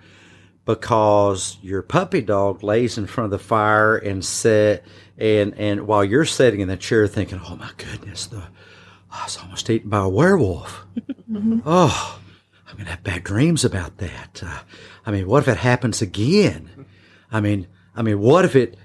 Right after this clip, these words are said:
Speaker 1: finds a way to claw its way through the roof or claw its way through the door? I mean, what if it has friends and gets those friends and,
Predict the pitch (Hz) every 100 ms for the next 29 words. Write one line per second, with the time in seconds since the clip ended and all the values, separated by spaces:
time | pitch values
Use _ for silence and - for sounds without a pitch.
0 | _ - 139 151 131 117 139 127 104 -
1 | 147 151 143 147 143 - 156 127 131 202
2 | 139 87 - 87 87 127 135 135 139 143
3 | - 135 117 95 135 156 85 71 - -
4 | - 107 104 101 170 139 117 143 135 -
5 | 135 175 220 151 87 85 101 90 143 160
6 | 139 135 - 160 185 196 123 98 101